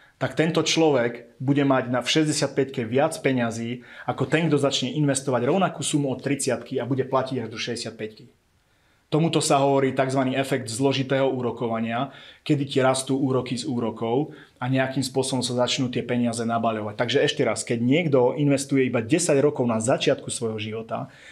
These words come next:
a neinvestuje nič, dvadsaťpäť rokov života, bude mať na konci v tej šesťdesiatpäťke, šesťdesiatpäťke viac ako niekto, kto začne v tridsiatke a robí to do šesťdesiatpäťky. V tomto nie je žiadne čaro,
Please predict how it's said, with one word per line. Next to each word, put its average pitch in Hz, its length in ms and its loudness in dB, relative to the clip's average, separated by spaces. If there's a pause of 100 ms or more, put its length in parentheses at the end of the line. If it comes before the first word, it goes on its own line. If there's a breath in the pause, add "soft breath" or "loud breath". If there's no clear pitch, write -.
(100)
a - 80 -8
neinvestuje 131 560 2
nič, 135 480 0 (460)
dvadsaťpäť 113 560 -4
rokov 107 160 -10
života, 110 480 -4 (400 loud breath)
bude 156 240 2
mať 147 160 4
na 139 80 6
konci 143 480 0
v - 160 -14
tej 131 80 4
šesťdesiatpäťke, 131 880 0
šesťdesiatpäťke 131 640 -2
viac 135 320 2
ako 131 240 0
niekto, 131 240 2
kto 123 80 -2
začne 123 320 -2
v - 80 -8
tridsiatke 127 500 0 (380 loud breath)
a - 80 -4
robí 117 240 0
to 113 160 -4
do 110 80 -4
šesťdesiatpäťky. 110 800 -6
V - 320 -18
tomto 147 240 2
nie 156 160 6
je 139 160 4
žiadne 135 240 2
čaro, 131 400 2